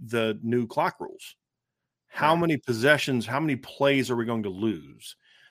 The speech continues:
Speaker 1: What I'll say is my hope is that Audric Estime gets about sixty to sixty-five percent of the carries. And I'm talking handoff carries. If he's at sixty percent, I'm comfortable with that.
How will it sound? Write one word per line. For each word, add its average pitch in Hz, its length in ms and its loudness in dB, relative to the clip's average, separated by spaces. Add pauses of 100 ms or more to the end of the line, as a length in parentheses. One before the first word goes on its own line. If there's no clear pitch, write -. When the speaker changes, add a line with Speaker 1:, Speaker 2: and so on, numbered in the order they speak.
(320)
Speaker 1:
What 120 200 0
I'll 156 220 2
say 139 320 2
is 117 160 2
my 110 200 2
hope 131 520 0 (640)
is 117 360 4
that 104 420 2
Audric 135 320 0
Estime 120 440 0
gets 113 200 -6
about 107 280 -2
sixty - 600 -4
to 120 100 -2
sixty-five 110 800 -4
percent 107 260 -6
of 95 60 -6
the 90 80 -10
carries. - 640 -10 (320)
And 131 60 2
I'm 151 80 2
talking 135 240 2
handoff 104 440 0
carries. - 460 -8 (220)
If 131 100 -6
he's 220 180 4
at 254 100 2
sixty - 340 0
percent, 110 480 -2 (480)
I'm 170 100 -4
comfortable 85 480 -10
with - 80 -14
that. - 280 -12